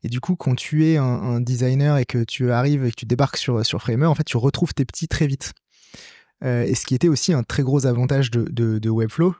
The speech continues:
euh, qui ressemblait, euh, beaucoup plus à Figma que, euh, que WordPress. Et donc, euh, je pense que la cible d'un, d'un framer est encore plus, euh, axée, euh, créateur que, enfin, designer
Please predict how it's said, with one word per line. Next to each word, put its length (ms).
euh, 260
qui 140
ressemblait, 540
euh, 220
beaucoup 260
plus 220
à 40
Figma 460
que, 160
euh, 280
que 140
WordPress. 440
Et 120
donc, 300
euh, 140
je 120
pense 280
que 100
la 120
cible 500
d'un, 640
d'un 100
framer 460
est 120
encore 360
plus, 280
euh, 200
axée, 400
euh, 520
créateur 580
que, 420
enfin, 300
designer 520